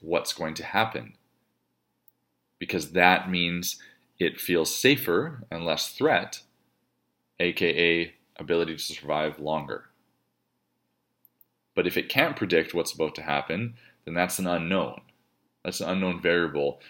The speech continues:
which creates what we refer to as free energy. And that free energy builds up, that deteriorates our ability to function and live.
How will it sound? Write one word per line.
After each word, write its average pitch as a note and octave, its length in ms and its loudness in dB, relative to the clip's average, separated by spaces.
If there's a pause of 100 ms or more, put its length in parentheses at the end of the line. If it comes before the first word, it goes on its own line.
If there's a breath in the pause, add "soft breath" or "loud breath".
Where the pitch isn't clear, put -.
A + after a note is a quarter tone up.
(120 loud breath)
which - 240 -4
creates E2 380 0
what E2 140 -2
we D#2+ 160 -2
refer D#2 380 -6
to E2 160 -4
as D2 100 -2
free E2+ 240 -2
energy. G2+ 540 2 (1500)
And E2+ 240 2
that D#2+ 220 2
free F2 160 -2
energy F#2+ 380 0
builds D#2+ 480 0
up, E2+ 320 2 (420 loud breath)
that E2 500 0
deteriorates E2+ 720 -2
our D2+ 100 0
ability D2 380 -4
to - 100 -14
function C#2+ 520 -10 (240)
and C#2+ 180 -10
live. B1+ 340 -8